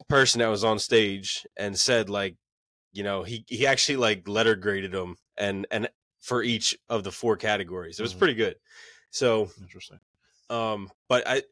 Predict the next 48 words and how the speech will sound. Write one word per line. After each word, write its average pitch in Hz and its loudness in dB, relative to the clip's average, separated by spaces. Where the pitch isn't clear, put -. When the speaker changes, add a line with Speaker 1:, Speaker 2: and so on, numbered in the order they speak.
Speaker 1:
so 131 6
as 139 6
we're 135 2
saying 117 4
this, 104 0
I 107 0
just 113 -2
kinda 117 4
wanna 107 2
give 101 -4
that 107 0
as 95 -2
a - -16
disclaimer. 98 -2
This 143 2
is 127 -4
purely 131 4
just 110 2
our 104 2
opinions. 101 -6
Speaker 2:
Yeah, 98 -4
for - -10
sure. - -14
Speaker 1:
<laughs> - -8
This - -4
is, - 0
this 143 4
isn't 151 4
like, 131 2
you 123 -2
know, 113 2
Speaker 2:
<laughs> - -20
Speaker 1:
like, 120 4
we're 127 2
Speaker 2:
Political 107 -4
experts 98 -4
over 92 -6
here. 85 -12
Speaker 1:
like, 135 2
we're 160 6
not 165 2
experts, 147 2
whatever, 131 0
but, 120 -2
like, 117 2
we, 127 -6
you 123 -2
know, 110 0